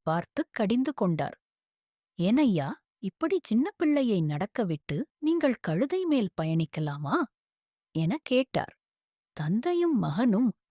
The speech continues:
"ஆளாளுக்கு இப்படிச் சொல்கிறார்களே, என்ன செய்வது?" என பலவாறாக யோசித்து முடிவில், "இருவருமே அந்த கழுதையின் முதுகில் ஏறிச் செல்வோம்" என ஏறிக் கொண்டனர். சிறிது தொலைவு சென்றதும்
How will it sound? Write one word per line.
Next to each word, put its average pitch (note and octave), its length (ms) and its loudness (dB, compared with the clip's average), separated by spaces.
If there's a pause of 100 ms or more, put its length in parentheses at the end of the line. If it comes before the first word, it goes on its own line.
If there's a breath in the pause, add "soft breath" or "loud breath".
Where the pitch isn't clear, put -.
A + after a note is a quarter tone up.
(100)
"ஆளாளுக்கு B3+ 880 0
இப்படிச் A#3 480 -4
சொல்கிறார்களே, A3+ 800 0 (460)
என்ன G#3 260 2
செய்வது?" A#3+ 580 2 (180)
என B3 220 2 (140)
பலவாறாக G#3+ 640 0
யோசித்து A#3 600 0
முடிவில், E3 520 0 (300)
"இருவருமே F#3 680 2 (140)
அந்த D4 320 0
கழுதையின் B3 600 2
முதுகில் E3 500 2 (180)
ஏறிச் F4 460 0
செல்வோம்" C#3+ 340 0 (340)
என E4 280 2
ஏறிக் A#3 400 0
கொண்டனர். D#3+ 520 0 (420)
சிறிது D3+ 440 0
தொலைவு G3+ 380 0
சென்றதும் D3+ 600 0